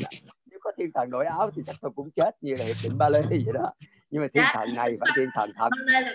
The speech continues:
Speaker 2: mời thiên thần mà thiên thần giả tạo, thiên thần giả mạo.
Speaker 1: Đó.
Speaker 2: Cái
Speaker 1: Đó.
Speaker 2: thằng Henry Kissinger là cái thằng mà em nghĩ chắc Trung Cộng mua nó không biết bao nhiêu tiền.
Speaker 1: Thì chị thấy rồi.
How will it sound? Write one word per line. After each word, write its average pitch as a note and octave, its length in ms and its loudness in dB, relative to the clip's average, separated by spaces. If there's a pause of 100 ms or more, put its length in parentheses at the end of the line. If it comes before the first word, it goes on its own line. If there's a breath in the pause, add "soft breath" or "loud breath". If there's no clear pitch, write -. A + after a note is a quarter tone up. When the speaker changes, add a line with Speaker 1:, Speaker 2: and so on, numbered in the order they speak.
Speaker 2:
mời G#3+ 220 0
thiên B3 220 0
thần G#3+ 140 2 (120)
mà F#3+ 120 -6
thiên A#3 120 -4
thần G#3 160 -2
giả F#3+ 100 0 (100)
tạo, D3 300 -2
thiên A3+ 140 -12
thần G3+ 140 -14
giả F3+ 120 -6
mạo. E3+ 340 -4
Speaker 1:
Đó. F3 260 -10 (380)
Speaker 2:
Cái - 100 -2
Speaker 1:
Đó. C#4+ 60 6
Speaker 2:
thằng A#3 160 -2
Henry C4 240 -2
Kissinger B3 640 0
là G#3+ 100 0
cái B3 120 0
thằng G3 220 -2
mà F#3 80 -2 (180)
em A3 100 -10
nghĩ F#3+ 180 -10
chắc D4 180 -2
Trung A#3 180 -8
Cộng G#3 220 -6
mua A3 160 -4
nó B3+ 100 -2
không C4 60 -2
biết C#4+ 100 -6
bao A#3 80 -6
nhiêu G#3 180 -10
tiền. F#3 260 -8 (1200)
Speaker 1:
Thì G#2+ 160 -2
chị B2+ 120 4
thấy D3+ 240 2
rồi. A2+ 340 2